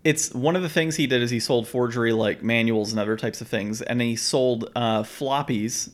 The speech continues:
that were, you know, not correct or fake. And then he sold, like, blank discs, right? Like, actual blank discs with nothing on them that says. And so what really bugs me about this,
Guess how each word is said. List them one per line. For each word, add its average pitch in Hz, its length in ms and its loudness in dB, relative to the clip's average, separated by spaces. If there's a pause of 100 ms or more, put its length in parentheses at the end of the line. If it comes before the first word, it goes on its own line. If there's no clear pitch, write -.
that 113 380 -4
were, 107 340 0 (200)
you 135 120 -4
know, 98 240 -4 (160)
not 107 400 -6
correct 101 400 -4
or 104 80 -4
fake. - 520 -4
And 120 100 0
then 117 140 0
he 117 160 -2
sold, 107 320 -2
like, 98 220 -2
blank 104 400 -6 (200)
discs, - 460 -2
right? 104 300 -2
Like, - 220 -10
actual 120 400 -2
blank 110 340 -4
discs 113 240 -2
with - 180 -8
nothing 110 420 -4
on 107 220 -4
them 98 180 -2
that 78 100 -10
says. - 340 -10 (800)
And 147 160 4
so 170 200 2
what 156 60 2
really 175 320 4
bugs 127 360 2
me 110 80 2
about 98 320 -4
this, - 340 -8